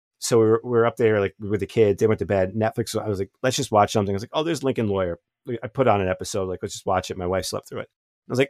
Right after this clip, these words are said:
"We should just, we needed something to watch." She's like, "Let's pick this show up." She's like, "I need to watch the first episode." I was like, "All right, fine." She watches it one night when I'm not around. I'm like, "Great, let's watch episode two." And I was like, "Hey, what did you think about, like, you know,"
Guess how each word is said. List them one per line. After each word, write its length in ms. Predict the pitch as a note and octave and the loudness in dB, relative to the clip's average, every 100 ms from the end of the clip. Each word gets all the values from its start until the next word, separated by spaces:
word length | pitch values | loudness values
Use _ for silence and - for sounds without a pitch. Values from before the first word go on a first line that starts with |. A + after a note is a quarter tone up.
| _ | _
"We 120 | D3+ | -6
should 160 | E3+ F3 | -6 0
just, 260 | D#3 - | 0 2
we 100 | C3+ | 2
needed 180 | D3+ B2+ | 4 4
something 200 | A#2 G#2+ | 2 2
to 40 | G2+ | 4
watch." 220 | G2 G2 | 2 2
She's 80 | - | -4
like, 100 | - | -8
"Let's 160 | - - | -8 -6
pick 240 | - - | -6 -2
this 140 | A#2 | -2
show 180 | - G3+ | 0 2
up." 80 | G3 | 0
She's 160 | - G2 | -2 -10
like, 140 | - | -8
"I 80 | A2 - | -6 -2
need 100 | B2 | 0
to 80 | |
watch 220 | A2+ A2 - | 2 2 0
the 80 | |
first 260 | G2+ G#2 - | -6 -6 -4
episode." 320 | F#2+ G2 - | -6 -6 -8
I 40 | F#2 | -8
was 100 | D3 | -10
like, 120 | - | -16
"All 60 | |
right, 100 | - | -18
fine." 140 | - _ _ - _ _ | -20 _ _ -20 _ _
She 160 | - C#3 | -6 2
watches 340 | C3 B2+ C3 | 4 4 0
it 80 | A#2+ | -4
one 160 | A2 G#2 | -4 -4
night 160 | G2+ | -4
when 100 | G#2 | -6
I'm 60 | F#2+ | -8
not 160 | F#2 C3 | -6 -4
around. 280 | G3 F#3+ F3+ _ _ | -2 -4 -6 _ _
I'm 60 | G2+ | -12
like, 100 | - | -4
"Great, 240 | A#2 F2+ - | -4 -4 -4
let's 240 | A2 A#2 | -4 -2
watch 220 | A#2 A2 | 0 0
episode 380 | A#2 A2 A2+ G2 | 0 -2 -4 -4
two." 140 | - B2+ | -4 -4
And 80 | |
I 40 | F#2 | -4
was 100 | F3+ | -6
like, 100 | - | -6
"Hey, 140 | D3 | -6
what 120 | G2+ D3 | -4 -6
did 80 | F#3+ | -4
you 40 | |
think 120 | F3 | -4
about, 280 | D3 B2 A#2+ | 2 4 4
like, 180 | G#2+ G2 | 2 -2
you 80 | C3 | -2
know," 240 | E2+ D2 | -4 -8